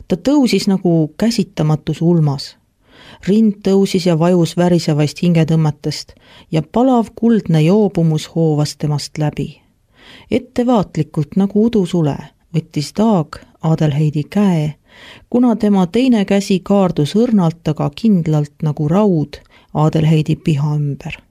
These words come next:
Oo, kuidas muusika selles viimases tantsus juubeldas! Oo, kuidas tuled selle viimase tantsu üle särasid!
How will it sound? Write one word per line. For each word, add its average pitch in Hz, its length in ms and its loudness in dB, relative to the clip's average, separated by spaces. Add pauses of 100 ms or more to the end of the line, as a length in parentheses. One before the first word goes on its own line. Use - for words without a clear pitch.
(1160)
Oo, 165 300 4
kuidas 160 360 -2
muusika 202 520 0
selles 165 340 0
viimases 165 520 2
tantsus 165 460 0
juubeldas! 147 720 -2 (640)
Oo, 202 320 2
kuidas 165 460 0
tuled 185 340 2
selle 156 300 2
viimase 160 400 2
tantsu 160 440 0
üle 147 200 2
särasid! 156 600 -2